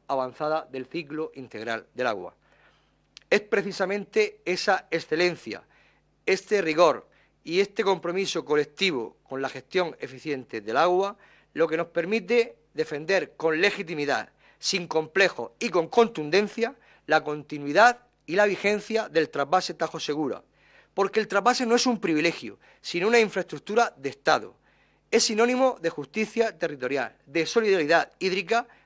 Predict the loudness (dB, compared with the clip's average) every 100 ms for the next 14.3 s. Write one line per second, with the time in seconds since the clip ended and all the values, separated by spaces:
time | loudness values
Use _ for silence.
0 | _ _ -6 0 0 2 0 0 -4 -6
1 | _ -14 -10 -10 -12 -16 _ _ _ 0
2 | 6 6 6 2 4 4 4 0 _ _
3 | _ _ -4 -4 -2 4 4 2 -8 _
4 | -2 0 4 4 2 _ _ _ _ _
5 | -10 -6 -6 -6 -6 -6 -6 -14 -20 _
6 | _ _ -2 2 4 4 2 -2 0 -2
7 | -2 -2 -2 -4 0 4 4 4 -2 -2
8 | -4 0 2 2 -2 -2 2 6 4 4
9 | -4 -20 _ _ _ _ _ 4 6 6
10 | 4 2 2 0 -2 -4 _ -2 4 6
11 | 4 0 4 4 2 0 _ _ -2 4
12 | 6 6 6 2 2 -2 -2 -2 -4 -6
13 | -6 _ _ _ _ 4 6 4 2 0
14 | 0 -4 -12